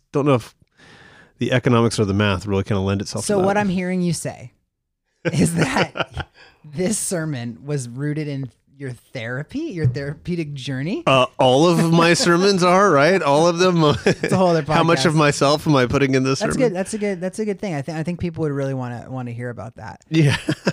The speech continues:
Speaker 2: So, so people were positive. People liked it. Um, but like I said, there was a thing beneath the thing. The world's getting worse.
Speaker 1: Mm-hmm.
Speaker 2: You know, th-, things are, things are darker than ever. Um,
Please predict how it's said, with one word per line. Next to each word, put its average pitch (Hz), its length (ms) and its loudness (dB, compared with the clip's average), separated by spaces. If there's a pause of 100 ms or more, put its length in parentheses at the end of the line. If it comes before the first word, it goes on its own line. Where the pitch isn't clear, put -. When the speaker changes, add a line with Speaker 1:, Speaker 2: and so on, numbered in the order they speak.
(120)
Speaker 2:
So, 208 340 0
so 208 160 0
people 214 300 0
were 196 300 -2
positive. 160 440 -6
People 147 220 -6
liked 127 280 -12
it. 127 260 -10
Um, 131 320 -10
but 156 240 -6
like 175 160 -4
I 180 40 0
said, 160 160 -4
there 160 100 -2
was 170 100 0
a 170 40 -2
thing 214 280 -2
beneath 156 340 -4
the 139 60 -20
thing. 139 320 -10
The 143 100 -10
world's 175 300 -6
getting 160 320 -2
worse. 131 400 -4
Speaker 1:
Mm-hmm. 110 120 0
Speaker 2:
You 147 60 -2
know, 131 80 -8 (100)
th-, 147 140 -20
things 175 260 -4
are, 147 120 -4
things 160 260 -4
are 156 80 -2
darker 131 340 -6
than 123 140 -6
ever. 117 500 -10
Um, 120 460 -8